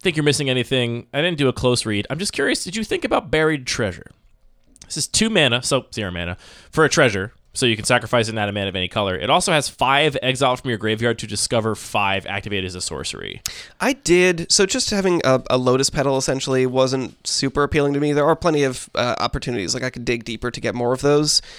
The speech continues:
Speaker 2: I think that paying three mana is just too much.
Speaker 1: Even though it gives you one of those three mana?
Speaker 2: Yes.
Speaker 1: Okay.
Speaker 2: We could try it. I don't know.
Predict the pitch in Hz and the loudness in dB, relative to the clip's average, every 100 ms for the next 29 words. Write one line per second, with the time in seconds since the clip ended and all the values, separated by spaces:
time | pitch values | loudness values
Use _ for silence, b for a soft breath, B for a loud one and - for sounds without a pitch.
0 | B _ - 135 - 175 160 147 135 - | B _ -2 -2 2 0 2 0 0 -6
1 | _ - - - 156 147 139 - 135 139 | _ -20 -6 -2 2 2 0 -4 -2 -2
2 | 135 120 113 104 98 139 - 117 - 131 | 0 0 0 0 -2 -4 -12 -12 -6 -4
3 | 127 - - - 135 117 113 - - - | -2 -4 -10 -8 -6 -6 -8 -14 -16 -16
4 | - - - 143 139 135 127 - 131 117 | -16 -20 -8 -2 2 2 2 0 0 0
5 | 107 113 113 98 95 - 95 90 117 - | 0 0 -2 -2 -6 -6 -8 -6 -8 -12
6 | - B B B B B B _ - 123 | -18 B B B B B B _ -4 -4
7 | 95 - - - _ _ _ _ _ 339 | -2 -4 -4 -8 _ _ _ _ _ -10
8 | 339 320 _ _ _ - 330 - - 135 | -10 -12 _ _ _ -12 -12 -8 -4 -4
9 | - - - 147 135 131 | -4 -10 -12 -8 -6 -6